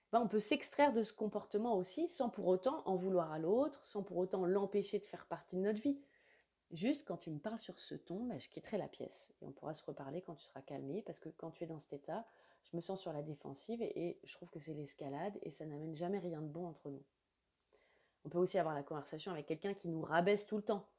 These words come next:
Quand tu parleras moi de cette façon, eh ben, je quitterai la pièce » ou autre. L'idée, c'est de voir notre responsabilité dans ce qu'on subit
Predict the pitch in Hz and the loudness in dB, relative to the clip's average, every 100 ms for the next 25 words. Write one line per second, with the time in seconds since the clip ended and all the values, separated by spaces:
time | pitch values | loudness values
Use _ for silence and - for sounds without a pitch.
0 | _ _ _ _ - 190 190 190 180 170 | _ _ _ _ -2 -2 0 -2 0 0
1 | 180 202 - - 165 165 202 - 160 147 | 0 0 -4 -10 -6 -4 -4 -4 -8 -6
2 | 180 220 208 147 185 151 147 156 202 - | -6 -4 -4 -4 -4 -4 -8 -8 -8 -2
3 | 160 123 - 127 135 185 - 196 160 156 | -2 -2 -4 0 2 2 0 -4 0 2
4 | 175 190 - 147 - _ _ _ _ _ | 2 0 -8 -10 -10 _ _ _ _ _
5 | _ _ _ _ 214 302 302 196 208 311 | _ _ _ _ 4 6 4 2 4 4
6 | 196 - 262 254 - 247 196 170 170 233 | 4 0 -2 -2 -4 -2 0 -2 -2 -2
7 | 226 170 - 262 277 - - 254 208 226 | 0 -2 0 2 2 0 2 4 4 0